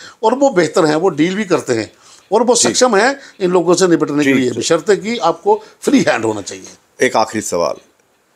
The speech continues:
Speaker 2: क्या हमारी सरकार कश्मीर में ज़्यादा तवज्जो देते देते जम्मू डिवीज़न में इन चीज़ों को भांप नहीं पाई? क्योंकि वो तो आतंकवाद मुक्त कर दिया इलाका कि यहाँ पर आतंकवाद
Speaker 1: नहीं,
Speaker 2: की हमने
Speaker 1: आप वहाँ,
Speaker 2: कमर तोड़ दी है।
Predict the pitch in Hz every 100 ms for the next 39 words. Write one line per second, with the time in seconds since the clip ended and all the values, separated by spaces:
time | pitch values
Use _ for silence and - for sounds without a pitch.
0 | _ _ _ _ _ _ _ - 143 151
1 | 160 127 120 123 - 110 113 113 120 120
2 | - 117 - 120 127 143 135 117 107 104
3 | 110 113 104 101 107 95 98 104 95 95
4 | - 98 98 104 117 104 101 104 107 127
5 | - 104 98 92 92 - _ _ _ _
6 | _ - 110 - 107 104 110 113 87 92
7 | 98 120 104 104 - - _ _ _ _
8 | _ _ _ _ _ _ _ _ 117 113
9 | 127 107 131 143 143 - 92 113 113 123
10 | 110 113 107 113 123 104 104 98 113 104
11 | 104 107 104 107 95 95 95 92 95 92
12 | 92 95 - 190 - 104 98 208 202 92
13 | 85 95 92 87